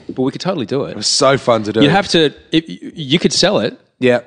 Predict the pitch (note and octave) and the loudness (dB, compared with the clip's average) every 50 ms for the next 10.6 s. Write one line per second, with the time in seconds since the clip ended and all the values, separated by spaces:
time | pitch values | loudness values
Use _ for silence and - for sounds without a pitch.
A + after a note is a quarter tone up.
0 | - _ _ _ _ _ - C#3+ C#3 E3+ D3 - D#3+ D#3+ E3+ D#3+ C#3+ - E3 F3+ | -8 _ _ _ _ _ -2 -2 0 -2 -2 0 0 0 2 0 0 0 0 0
1 | G3+ E3+ - - E3 C#3+ C#3+ C3+ A#2+ A#2 C#3 F3 E3 C#3 - D#3+ C#3+ - - C#3 | 0 0 0 2 2 2 4 2 2 2 0 -2 -4 -6 -6 -4 -2 0 0 0
2 | A#2+ A2+ - - A#2+ A#2 A#2 - - B2+ B2 D#3 G3+ A3 - _ _ - G2+ G#2 | 0 0 -2 -2 -4 -4 -2 -2 -2 -2 -2 -2 -4 -6 -10 _ _ -8 -4 -4
3 | A#2 C#3 C#3+ A2+ A#2 E3+ D#3+ C#3 - - - - E3+ F#3+ F#3+ A3+ D#4+ - - D#3+ | -2 -2 -2 -2 -2 -2 -2 -4 -10 -4 -2 2 2 4 4 2 2 2 2 2
4 | D#3 E3 D#3 - D#3+ C#3+ C3 B2+ B2+ - - - - - B2+ A#2 - C3 B2 C3 | 2 0 0 0 0 0 0 0 -2 -2 -6 -10 -10 -10 -10 -8 -4 -2 -2 -2
5 | A#2 - - - - - - C3+ C3 A#2 A2 G2 A2 A2 A2+ A2 A2 G#2+ G#2+ A#2 | -2 -4 -8 -10 -6 -2 -2 0 0 -2 -2 0 2 2 2 2 2 0 0 -2
6 | A#2 A2+ - - A#2+ A2 G#2 A2 G#2 - - A#2 A2 A2+ A#2 A#2 A#2+ A2+ G#2+ A2 | -2 -4 -4 -4 -6 -6 -6 -6 -8 -4 -4 -2 -2 -2 -4 -4 -2 -2 0 0
7 | G#2+ G#2 G#2 G#2 G2+ - - G#2+ G2+ G#2 A2+ - - G#2+ G2 - - - - - | 0 0 0 -2 -2 -4 -4 -4 -2 -2 -4 -4 -6 -8 -8 -8 -12 -20 -20 -20
8 | - - B2 D3 F#3+ G#3+ F3+ C3+ A2+ C3 C#3 C3+ C3 B2+ B2+ C3+ C3 - B2+ A#2+ | -8 0 2 2 2 2 0 -2 -4 -4 -4 -2 -4 -4 -4 -4 -2 0 0 2
9 | A#2+ A2+ A2+ - - A#2 G#2 G2+ - - - A#2 A2+ A2 G#2+ G#2 G#2 G2+ G#2+ A2 | 2 0 0 -2 -2 -2 -2 -2 -6 -8 -4 -2 0 0 0 0 -2 -4 -4 -6
10 | G#2 G#2+ G#2 G#2 G#2+ A2+ A2+ G2+ A2+ A2 G#2 G2+ | -6 -4 -4 -2 0 0 0 0 0 0 -2 -2